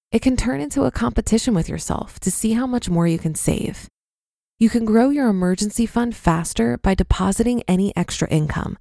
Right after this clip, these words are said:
such as a bonus at work or money from a side hustle.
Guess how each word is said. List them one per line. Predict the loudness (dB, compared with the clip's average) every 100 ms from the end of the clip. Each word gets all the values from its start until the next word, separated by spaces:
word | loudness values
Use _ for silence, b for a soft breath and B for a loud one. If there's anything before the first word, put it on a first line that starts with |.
| _ _
such | 0 2
as | 4 2
a |
bonus | 4 2 4 2 2
at | 2
work | 2 2 -2 -4
or | -2 0
money | 2 0
from | 0 0
a | 0
side | 0 -2 -2
hustle. | -6 -8 -8 -8